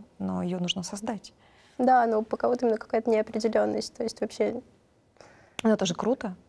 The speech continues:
Speaker 1: значит, вы можете на это влиять.
Speaker 2: Думаю, что да. И вы, <laughs> очевидно, тоже влияете на это.
Speaker 1: Поэтому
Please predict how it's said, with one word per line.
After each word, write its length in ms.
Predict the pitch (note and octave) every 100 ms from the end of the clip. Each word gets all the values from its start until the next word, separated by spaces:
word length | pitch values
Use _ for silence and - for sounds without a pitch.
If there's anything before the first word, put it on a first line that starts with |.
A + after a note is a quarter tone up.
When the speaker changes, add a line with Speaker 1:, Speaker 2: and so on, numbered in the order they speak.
| _ -
Speaker 1:
значит, 280 | F#3+ -
вы 80 | G3
можете 300 | F#3+ F#3 -
на 80 | F#3
это 140 | F3
влиять. 400 | F3 F3 G3 A#3 - _ _ _ _ _ _ _ _ _ _ _ _ _ _ _ _ _ _ _ _ -
Speaker 2:
Думаю, 380 | G#3+ A3 A#3+ C4+
что 180 | - -
да. 280 | A3 A#3 A#3+ - _ -
И 80 | G3+
вы, 240 | G3 C#4+
<laughs> 120 | C#4 A#3+
очевидно, 440 | A3+ G#3 A3+ B3
тоже 320 | B3+ G#3 A#3+ B3
влияете 480 | A3+ G#3+ A3 A3+ -
на 40 | B3 A#3
это. 100 | A#3+ - _ _ _ _ _ _ _ _ _ _ _ _ _ _ _ _ -
Speaker 1:
Поэтому 480 | G3 F#3+ F#3 F3+